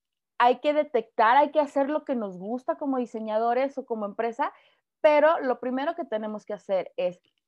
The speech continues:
tengo una idea, voy a analizar el mercado. Si esa idea o ese concepto que yo quiero lanzar, realmente hay una necesidad en el mercado, ¿no? Ahorita con el tema de globalización,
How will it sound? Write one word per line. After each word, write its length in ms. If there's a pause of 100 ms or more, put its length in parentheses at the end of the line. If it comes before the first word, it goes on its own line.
tengo 280
una 140
idea, 280 (600)
voy 400
a 60
analizar 520
el 100
mercado. 640 (340)
Si 640
esa 460
idea 580
o 120
ese 200
concepto 840
que 140
yo 180
quiero 280
lanzar, 580 (600)
realmente 920 (100)
hay 220
una 180
necesidad 840
en 120
el 120
mercado, 600 (540)
¿no? 240 (260)
Ahorita 460
con 220
el 140
tema 280
de 100
globalización, 1080